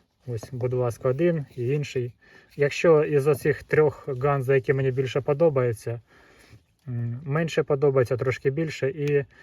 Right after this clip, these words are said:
ще більше по механіці оцей найбільше подобається.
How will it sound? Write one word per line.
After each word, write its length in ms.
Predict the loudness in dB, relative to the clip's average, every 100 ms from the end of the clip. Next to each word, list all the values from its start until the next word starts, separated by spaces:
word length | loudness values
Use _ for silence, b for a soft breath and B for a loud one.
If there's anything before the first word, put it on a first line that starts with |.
| b b _ -12
ще 260 | -6 2 4
більше 320 | 4 0 -2
по 140 | -2 -2
механіці 680 | 0 2 2 0 0 0 -2 -6
оцей 440 | -4 0 -2 -4 -16 _
найбільше 460 | -6 -2 -2 -2 -2
подобається. 760 | -2 0 0 0 0 -4 -10